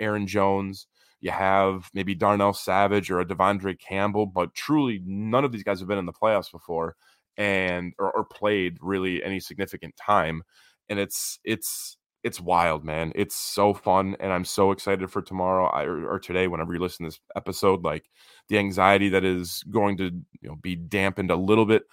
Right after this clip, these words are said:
by the early window game. Um, that'll be great, uh, Baltimore and Houston. But truly, like,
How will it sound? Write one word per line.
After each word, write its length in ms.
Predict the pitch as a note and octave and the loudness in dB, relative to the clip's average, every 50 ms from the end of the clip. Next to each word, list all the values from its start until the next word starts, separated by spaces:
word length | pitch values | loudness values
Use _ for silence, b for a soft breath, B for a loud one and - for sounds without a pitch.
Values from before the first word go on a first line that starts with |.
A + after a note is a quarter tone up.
| b b _ | b b _
by 120 | - F#2+ E2+ | 2 2 2
the 100 | F#2 - - | 2 4 4
early 300 | G2+ G#2 G#2+ G#2 G#2 G2+ | 6 6 6 6 4 2
window 360 | F#2+ G#2 G2+ G2+ G2 G2+ G2+ | 2 0 0 0 0 0 0
game. 380 | F#2 G2+ G2 G2+ G2 F#2+ G2 - b b b b b b - | 0 0 0 0 0 -2 -4 -6 b b b b b b -4
Um, 220 | F2 E2+ E2 E2 F2 | -2 -2 0 2 4
that'll 180 | F#2+ G2 G2 | 4 4 4
be 100 | F2 G2 | 2 0
great, 540 | F2+ F#2+ F#2 F2+ F#2+ G2 G2 F#2+ - - - _ _ _ - | -4 -2 0 2 4 2 2 0 -4 -14 -20 _ _ _ -14
uh, 140 | - C#2 C2+ | -14 -14 -14
Baltimore 760 | A1 - - F2+ F2+ - - G2 F#2+ F#2+ F#2 F2+ F2 C#2+ - - _ _ _ | -10 -4 -2 -2 -2 -2 -2 0 2 4 4 4 4 2 0 -6 _ _ _
and 500 | F2 F2 F2 E2+ E2+ E2 D#2+ D#2+ D#2 - - _ _ _ _ _ - - | -6 -2 -2 0 0 -2 -2 -4 -8 -10 -14 _ _ _ _ _ -16 -8
Houston. 600 | - A2 G#2 G2+ - - - G2+ G2 G2+ G2+ F2 - | -6 -4 -4 -4 -6 -4 -2 0 0 0 -2 -2 0
But 280 | - F#2+ F#2 - - _ | 2 2 2 2 -2 _
truly, 440 | - - - A#2+ A#2 G#2 G2+ G2 F#2 | -20 -10 -6 -4 -2 0 0 2 2
like, 320 | F#2 F2 E2 - - | 2 2 2 0 -4